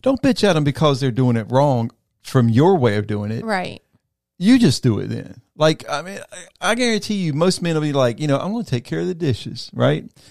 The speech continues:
Speaker 1: woman's like, "Oh, that's great."
Speaker 2: Oh, yeah, loading the dishwasher.
Speaker 1: And then you load
Speaker 2: Yeah.
Speaker 1: the dishwasher and they go in there, "You're not supposed to load it like this." And
Speaker 2: I'm like, "Hell, put as many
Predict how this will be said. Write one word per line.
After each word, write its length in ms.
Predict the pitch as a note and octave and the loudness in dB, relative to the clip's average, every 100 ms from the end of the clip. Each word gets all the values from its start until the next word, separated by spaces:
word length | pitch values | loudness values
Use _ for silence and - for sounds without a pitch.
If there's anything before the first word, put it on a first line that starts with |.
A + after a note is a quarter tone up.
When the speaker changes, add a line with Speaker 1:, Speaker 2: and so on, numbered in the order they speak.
| _ A#2+ | _ -4
Speaker 1:
woman's 260 | A2+ F#2+ | -4 -4
like, 220 | G#2 G#2 - | -8 -10 -12
"Oh, 140 | D#3+ | -12
that's 220 | D3+ D3+ | -10 -10
great." 240 | - F#3+ A3 | -10 -6 0
Speaker 2:
Oh, 320 | A#3 A#3 G#3+ | 2 2 0
yeah, 220 | G3+ G#3 | 0 -2
loading 340 | F#3+ G3+ G#3 F#3+ | 0 0 -2 -4
the 80 | |
dishwasher. 480 | F3+ F#3+ F3+ D#3 C#3+ | -6 -6 -4 0 4
Speaker 1:
And 120 | E3 | 4
then 140 | D3+ D3 | 4 2
you 80 | D#3 | 4
load 200 | D#3+ D#3+ | 4 4
Speaker 2:
Yeah. 100 | - | 2
Speaker 1:
the 60 | F3 | 2
dishwasher 300 | E3+ D#3 D3 | 4 2 2
and 40 | D3 | -2
they 60 | |
go 120 | C#3+ | 0
in 80 | D3+ | 0
there, 100 | D3+ | 2
"You're 160 | D#3 G#3+ | 2 2
not 180 | C4+ C4+ | 2 2
supposed 400 | C4 B3 B3+ - | 0 2 2 4
to 100 | A#3 | 2
load 280 | A3 A#3 G#3 | 4 2 0
it 80 | |
like 300 | D3+ D#3+ E3+ | -2 -4 -4
this." 360 | D#3+ B2+ G#2 - | -2 0 0 -4
And 300 | E3+ E3+ F3+ C#4 | -4 -4 -2 -2
Speaker 2:
I'm 120 | E4+ | 0
like, 180 | F4+ C#4 | 0 2
"Hell, 180 | D#4+ C#4 | 2 2
put 140 | F#4 | 2
as 160 | F#4+ C#4+ | 0 0
many 200 | E4 | 0